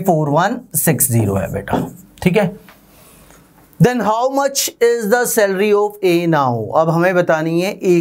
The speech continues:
की सैलरी कितनी होगी। अब ट्राई करो यार, देखने में देखो ये क्वेश्चन बहुत मुश्किल लग रहा है कि भाई कौन कौन सी रेशियोज है, पता नहीं क्या करेंगे, कैसे करेंगे, but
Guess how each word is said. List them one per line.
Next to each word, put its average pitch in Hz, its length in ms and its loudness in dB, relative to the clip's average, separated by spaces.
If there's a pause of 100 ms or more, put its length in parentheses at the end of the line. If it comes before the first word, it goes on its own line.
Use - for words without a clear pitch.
की 180 100 -4
सैलरी 143 520 2 (300)
कितनी 151 380 2 (260)
होगी। - 380 -4 (1040)
अब 170 180 -2 (240)
ट्राई 156 260 0
करो 156 200 0 (440)
यार, 175 220 2
देखने 165 440 2
में 202 100 0
देखो 190 220 2
ये 196 80 4
क्वेश्चन 185 340 0
बहुत 165 300 4
मुश्किल 175 340 0
लग 165 140 2
रहा 160 120 4
है 165 60 -2
कि 156 80 -4
भाई 147 220 0 (100)
कौन 151 220 2
कौन 151 180 2
सी 156 140 0
रेशियोज 139 420 2
है, 139 140 4
पता 127 240 2
नहीं 131 180 -4
क्या 131 220 2
करेंगे, 123 480 2
कैसे 127 320 0
करेंगे, 120 440 0 (300)
but 214 140 -2